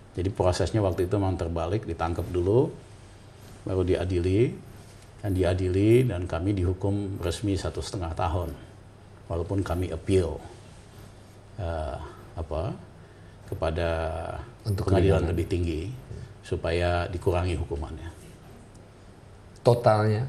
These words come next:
Speaker 2: di dalam
Speaker 1: Total
Speaker 2: tahanan itu
Speaker 1: penjara satu tahun tiga bulan.
Speaker 2: Hmm.
Speaker 1: Harusnya, eh, satu tahun enam bulan.
Speaker 2: Jerah?
Speaker 1: Eh,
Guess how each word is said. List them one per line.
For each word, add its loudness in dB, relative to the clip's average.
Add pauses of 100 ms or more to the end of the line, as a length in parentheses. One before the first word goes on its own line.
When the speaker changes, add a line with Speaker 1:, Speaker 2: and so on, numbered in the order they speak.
(140)
Speaker 2:
di 2
dalam 4
Speaker 1:
Total 10
Speaker 2:
tahanan 6
itu 2
Speaker 1:
penjara 8
satu 0
tahun 4
tiga -2
bulan. -6 (800)
Speaker 2:
Hmm. -8 (600)
Speaker 1:
Harusnya, 2 (420)
eh, -4
satu -4
tahun 0
enam -4
bulan. -6 (400)
Speaker 2:
Jerah? 6 (2250)
Speaker 1:
Eh, 6